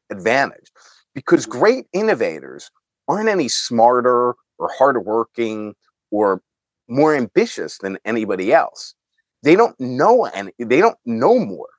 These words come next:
than other people, but they know somebody who knows. They build better networks. And because they build better networks, they're more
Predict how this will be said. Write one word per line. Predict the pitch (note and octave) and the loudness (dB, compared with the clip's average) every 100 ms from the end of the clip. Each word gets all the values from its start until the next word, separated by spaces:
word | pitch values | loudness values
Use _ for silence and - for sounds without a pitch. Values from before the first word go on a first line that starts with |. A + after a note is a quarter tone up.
| _ | _
than | G2 F#2 | -10 -4
other | E2+ D2+ C#2+ | -4 -4 -12
people, | - D2+ _ _ _ _ _ _ | -18 -20 _ _ _ _ _ _
but | D3 - | -2 2
they | D#3 | 0
know | C#3+ C3+ C#3+ C#3+ | 2 2 2 2
somebody | - C#3 B2 A#2+ A#2 | 0 0 2 0 -2
who | A2+ A2 | -6 -8
knows. | F#2+ G2 F#2 - _ - _ _ _ _ _ - | -4 0 0 -4 _ -20 _ _ _ _ _ 0
They | A#2+ - | 0 0
build | D3 D#3 D#3 B2 A#2+ - | 2 4 2 -2 -8 2
better | B2 A#2+ A2+ | 4 4 2
networks. | G2 G2 F#2+ - E2+ - - - - | -4 -4 -4 -4 -8 -18 -18 -14 -6
And | B2 | -6
because | C3+ - - D4+ D#4 | -6 -8 -4 -4 -2
they | C#4 B2 - | -6 -8 -6
build | G3+ D#4+ A#3+ | -2 0 2
better | G2+ D#2+ D#2 | 0 0 -6
networks, | C#2+ - - _ - - _ _ - | -12 -16 -20 _ -20 -20 _ _ -2
they're | C3+ C#3 | 0 2
more | C3+ C#3+ E3+ F#3+ G3 F3+ | 0 2 4 4 4 0